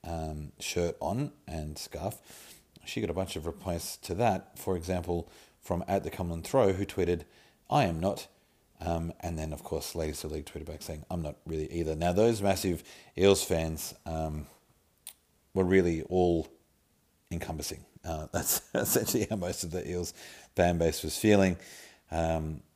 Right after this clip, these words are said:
a real challenging day for them et al. And when the game started, it didn't get any better. At, at Bush Footy Coach tweeted, "Parramatta chasing shadows right now." That's also a fantastic way of describing.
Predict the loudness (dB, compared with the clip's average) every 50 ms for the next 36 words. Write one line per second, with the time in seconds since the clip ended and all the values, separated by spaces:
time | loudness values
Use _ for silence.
0 | _ _ _ _ _ -10 -4 0 2 2 4 4 6 6 6 8 8 6 6 6
1 | 4 4 2 0 -2 0 4 4 4 6 4 2 2 0 0 0 -2 0 0 2
2 | 2 2 2 2 2 0 -2 -4 -8 _ _ _ _ -20 _ _ _ _ _ _
3 | _ _ -20 -14 -8 -8 -6 -4 -4 -4 -6 -8 -10 -14 _ _ _ -8 -6 -4
4 | -2 0 2 2 2 2 0 -2 -2 0 0 0 0 0 0 0 0 0 -2 -2
5 | -2 0 -2 -2 -4 -6 -4 -4 -4 -4 -2 -2 2 2 4 2 2 0 -6 -16
6 | -18 -18 -18 -20 -8 2 6 8 8 8 8 4 -2 -6 -6 -10 _ _ _ 4
7 | 4 4 4 2 4 4 4 4 4 2 2 2 2 2 4 4 4 4 4 2
8 | -4 -2 0 2 4 4 4 2 0 -8 -18 -20 -20 -20 -20 _ -20 -20 -20 -20
9 | -18 -20 -20 -12 4 8 10 10 10 10 8 6 6 6 6 4 4 4 4 0
10 | 2 6 8 8 10 10 8 6 4 2 0 0 -2 -6 -8 -10 -12 -16 -20 _
11 | _ _ _ _ _ _ _ _ _ _ _ -10 -6 -6 -6 -4 -4 -4 -4 -4
12 | -2 -2 -2 -2 -2 -4 -6 -10 -18 -20 _ _ _ -12 -8 -6 -6 -6 -6 -4
13 | -6 -6 -6 -6 -6 -2 -2 0 0 -2 -4 -6 -10 -8 -8 -4 -2 0 0 0
14 | 0 -2 -6